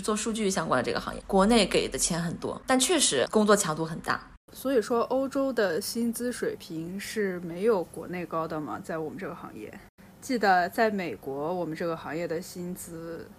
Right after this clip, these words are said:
Speaker 2: 是国内的三倍。
Speaker 1: 可能是因为我入职年限比较少吧，<laughs> 反正我跟我国内的那些同行比，
Speaker 2: 可能欧洲就是跟国内差不多，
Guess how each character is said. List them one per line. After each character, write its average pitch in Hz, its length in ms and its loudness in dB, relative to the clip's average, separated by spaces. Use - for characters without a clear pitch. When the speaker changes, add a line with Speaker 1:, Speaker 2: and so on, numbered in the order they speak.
Speaker 2:
是 - 200 2
国 165 200 0
内 185 140 0
的 156 100 2
三 185 300 2
倍。 185 260 -2
Speaker 1:
可 - 160 4
能 190 120 4
是 254 140 2
因 254 180 8
为 233 240 8
我 180 420 8
入 240 220 4
职 170 340 0
年 185 160 2
限 208 180 2
比 196 60 -2
较 170 120 6
少 - 300 2
吧， - 180 -4
<laughs> 135 180 -4
反 226 140 6
正 285 100 6
我 240 120 6
跟 262 200 2
我 202 240 6
国 226 140 12
内 311 160 6
的 269 120 8
那 226 100 4
些 220 180 4
同 196 220 4
行 175 240 8
比， - 160 -8
Speaker 2:
可 208 140 0
能 196 120 2
欧 247 160 8
洲 247 340 8
就 247 200 2
是 220 120 0
跟 202 280 -2
国 170 160 -2
内 196 160 2
差 180 240 0
不 165 60 -4
多， 156 360 -6